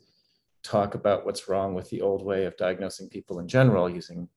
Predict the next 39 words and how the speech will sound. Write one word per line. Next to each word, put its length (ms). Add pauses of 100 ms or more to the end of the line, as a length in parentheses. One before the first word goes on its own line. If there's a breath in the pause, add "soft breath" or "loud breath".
medical 320
model 220
categories. 760 (480 loud breath)
Secondly, 640
what 340
does 180
the 120
alternative 440
model 380
do 160
to 120
help? 440 (560 soft breath)
And 200
third, 600 (140)
what 400
are 40
we 80
supposed 400
to 60
do 80
now 500
that 120
we've 160
figured 240
that 200
out? 260 (1120 loud breath)
Um, 520 (720 loud breath)
so, 760 (840)
uh, 60 (320)
this 280
is 260
the 340
model 320
that 140
we 100
were 140
led 280
to 140
believe, 580